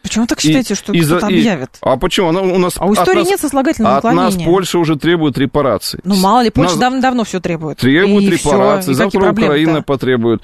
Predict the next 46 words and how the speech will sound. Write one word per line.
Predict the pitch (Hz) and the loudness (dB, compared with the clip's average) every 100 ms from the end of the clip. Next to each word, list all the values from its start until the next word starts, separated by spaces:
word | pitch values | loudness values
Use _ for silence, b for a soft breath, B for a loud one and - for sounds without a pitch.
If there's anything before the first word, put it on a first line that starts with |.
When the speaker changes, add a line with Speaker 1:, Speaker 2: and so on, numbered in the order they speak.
| B | B
Speaker 1:
Ну | 202 | 2
и | 180 | 2
Speaker 2:
А | |
вы | |
что | 180 240 | 2 2
Speaker 1:
требует, | 208 196 175 | 2 2 2
а | |
мы | |
Speaker 2:
думаете, | 180 - 156 | 2 0 0
Speaker 1:
что, | |
Speaker 2:
а | 175 | 0
вы | |
что, | 143 | 0
Speaker 1:
выплачиваем? | - - 160 135 | 0 0 -2 0
Speaker 2:
а | 135 | -2
вы | 139 | -2
что | 139 | -2
думааете, | 127 123 113 107 110 | 0 2 0 -2 -4
эти | - | -4
требования, | - 123 117 110 104 92 - B B B | -2 0 2 2 0 -2 -6 B B B
а, | - 110 107 98 92 85 | -2 2 2 2 0 0
поляков | 127 127 120 117 | 0 0 -2 -6
не | 104 | -2
получают | 113 113 123 101 | -2 0 -2 -2
поддержку | - 107 113 - | -2 0 0 0
на | 120 | -2
Западе? | 127 135 135 139 | 0 -2 -2 -2
Пока | 156 - 202 | -2 0 0
робкую. | 156 165 - - 76 165 | 0 0 -2 -4 -2 -2
Speaker 1:
Ну, | 165 | -2
мало | 160 175 190 | 0 0 2
ли, | |
Speaker 2:
Пока | 180 180 | 2 2
Speaker 1:
получают | 175 190 180 - | 0 0 0 0
Speaker 2:
робкую. | 165 | 0
Ну, | |
а, | 180 | 0
Speaker 1:
поддержку. | 160 165 | 0 0
Speaker 2:
ну, | 190 | 0
Speaker 1:
И | |
что | 202 220 | 0 0
Speaker 2:
откуда | 247 170 | 0 0
Speaker 1:
дальше-то? | 156 180 | 0 0
Speaker 2:
весь | 160 156 170 147 | -2 -2 -2 0
этот | 139 - | -2 -2
вал, | 131 165 220 226 | 0 2 0 -2